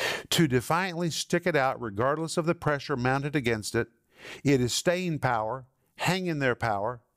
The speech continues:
the attitude that holds on, holds out, outlasts, perseveres, never giving up while refusing to surrender to obstacles and turning down every opportunity to quit.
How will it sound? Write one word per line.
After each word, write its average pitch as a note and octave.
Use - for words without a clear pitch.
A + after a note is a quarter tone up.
the C#3+
attitude E3
that B2
holds E3
on, C#3
holds E3+
out, C3
outlasts, C3
perseveres, B2+
never E3+
giving F#3
up C#3
while C#3
refusing F3
to F#3
surrender D3+
to C#3
obstacles C#3+
and C3
turning F#3
down E3
every D#3+
opportunity C#3
to B2+
quit. G#2+